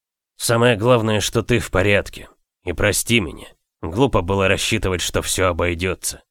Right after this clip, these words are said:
Я был слишком самонадеян, да еще и не думал, что они узнают о твоем существовании». Мы молчим. Дима садится около меня, а я все еще не могу прийти в себя. «А это правда?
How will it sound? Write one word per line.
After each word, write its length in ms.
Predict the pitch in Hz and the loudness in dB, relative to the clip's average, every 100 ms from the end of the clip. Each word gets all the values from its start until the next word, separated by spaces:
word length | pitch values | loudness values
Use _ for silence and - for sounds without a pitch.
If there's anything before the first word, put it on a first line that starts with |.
| _ _ _ _ _ | _ _ _ _ _
Я 160 | - 101 | -2 0
был 180 | 110 110 | 2 2
слишком 460 | - 117 - 107 | 0 -2 0 -2
самонадеян, 760 | 95 107 110 110 92 127 101 80 | -2 0 2 0 2 2 2 0
да 80 | 85 | -2
еще 300 | 90 - 107 | 0 0 0
и 60 | 101 | 0
не 140 | 98 | 0
думал, 360 | 95 113 98 85 | 0 0 0 -2
что 240 | - 90 | 0 2
они 180 | 95 101 | 2 0
узнают 500 | 92 82 101 98 90 | -2 -2 -2 -2 -4
о 60 | |
твоем 340 | 87 90 95 92 | -2 0 2 0
существовании». 1000 | - 82 90 - 92 92 90 67 - - _ _ _ _ _ _ _ _ _ | -4 -4 -4 -2 0 0 0 -4 -14 -20 _ _ _ _ _ _ _ _ _
Мы 180 | - 127 | -4 0
молчим. 640 | 147 143 135 - 82 67 - _ _ _ _ | 2 2 0 -4 -6 -8 -18 _ _ _ _
Дима 240 | 95 170 156 | 0 2 2
садится 420 | 120 110 104 104 | 2 0 0 0
около 300 | 95 95 85 | 0 0 -2
меня, 420 | 82 82 117 127 - _ - | -2 -2 -2 -4 -10 _ -4
а 100 | 87 | -2
я 180 | 107 170 | 0 -2
все 200 | - 139 | 0 0
еще 260 | 120 - | 2 2
не 120 | 107 | 0
могу 240 | 98 95 143 | 2 0 0
прийти 400 | 113 101 - 90 | 0 0 0 -4
в 60 | |
себя. 400 | - 92 73 64 - _ _ _ _ _ _ _ _ _ _ | -2 -4 -6 -10 -16 _ _ _ _ _ _ _ _ _ _
«А 120 | 92 | -12
это 200 | 92 - | -10 -8
правда? 540 | - 113 123 95 78 | -4 -2 -2 -6 -10